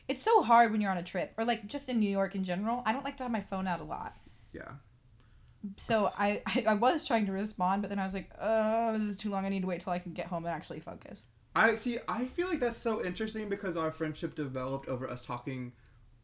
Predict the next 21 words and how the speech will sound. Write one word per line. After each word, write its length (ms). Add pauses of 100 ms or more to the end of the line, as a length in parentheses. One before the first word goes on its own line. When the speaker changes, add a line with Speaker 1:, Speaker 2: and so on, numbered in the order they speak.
(160)
Speaker 2:
s-, 200
FaceTiming. 580
So 100
I 140
would've, 280
I 280
would've 300
guessed 500 (300)
that 160
you 180
like 220
to 60
FaceTime 420
people. 280 (560)
Speaker 1:
I 80
do 180
when 100
I'm 120
close 280
with 100
them. 200